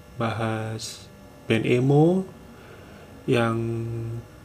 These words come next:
ia tekuni sebelum Piwi Gaskin. Ada bab sendiri, Awesome Things and Facts About Penulis,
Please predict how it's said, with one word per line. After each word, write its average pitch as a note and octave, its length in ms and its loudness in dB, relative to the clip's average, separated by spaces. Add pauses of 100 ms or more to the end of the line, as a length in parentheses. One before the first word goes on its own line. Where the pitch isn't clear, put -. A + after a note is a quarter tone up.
(920)
ia A#2 480 4
tekuni B2 480 2
sebelum A#2 400 2
Piwi A#2 240 4
Gaskin. D3+ 640 0 (880)
Ada A2+ 800 0 (1200)
bab B2 160 4
sendiri, B2 560 2 (240)
Awesome A#2 880 2
Things C#3 480 0
and A#2 240 -4
Facts - 480 -2
About A#2 400 -4
Penulis, A#2+ 560 -2